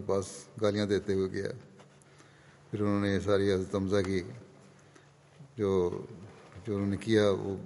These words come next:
ساری بات بیان کی کہ جب حضرت حمزہ کو خبر ہوئی تو اپنی کمان لے کر خانہ کعبہ کی طرف چلے اور قریش کے اس حلقے میں جس میں ابو جہل بیٹھا تھا اس کے سامنے اپنی کمان پر سہارا لے کر کھڑے ہو گئے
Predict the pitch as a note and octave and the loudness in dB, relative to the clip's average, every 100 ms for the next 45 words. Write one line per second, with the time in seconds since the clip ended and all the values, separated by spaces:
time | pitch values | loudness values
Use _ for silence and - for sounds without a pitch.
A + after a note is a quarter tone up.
0 | - - - - - G2+ G2+ F#2+ F#2+ G2+ | -14 -16 -18 -10 -4 -2 -2 -6 -12 -12
1 | - G2+ G2 G#2+ G#2 G#2 G#2+ A#2+ - - | -2 0 0 0 0 0 -4 -6 -10 -18
2 | - - - - - - - - - - | -20 -20 -20 -20 -20 -20 -20 -20 -20 -6
3 | G#2+ G2+ G#2 G2+ A2 G#2 A2+ A2 F#2 G#2 | 0 4 4 4 2 4 4 4 2 2
4 | A2 A2+ A2+ G2+ - - - - - - | 4 6 6 4 -2 -12 -16 -20 -20 -20
5 | - - G#2 A2 G#2 G#2 G2+ G#2+ G#2+ G#2+ | -14 -6 -4 -2 -2 0 2 4 2 2
6 | G2 G#2 G2+ G#2+ G2+ G#2+ G2+ F#2+ - G2+ | -2 -2 0 2 2 2 0 -2 0 2
7 | G2+ F#2+ - - - - - - - - | 2 -2 -12 -20 -20 -20 -20 -20 -20 -12
8 | G2+ F#2 A2 G#2+ G#2 G#2 A2+ G#2+ G2+ A2+ | -8 -2 4 6 4 2 -2 0 -2 0
9 | G#2+ G#2 G2 F#2+ G#2+ G2+ G2+ G#2 G2+ G2 | 0 0 -4 -6 -4 -2 0 0 0 0
10 | F#2+ G#2+ G#2 G2 - - - - - - | 0 -2 -4 -6 -6 -18 -20 -20 -20 -20
11 | - - _ - - B2 A2+ G#2+ G#2 G#2+ | -20 -20 _ -20 -16 -4 -2 0 0 0
12 | G#2 G#2 G2 G2 G2 G2 G2 G2+ G2+ G#2 | 0 -2 -4 -2 -2 -4 -4 0 2 2
13 | G2 G2 F#2+ G2+ G#2 F#2+ F#2+ F#2 | 0 -2 -4 0 2 2 0 -2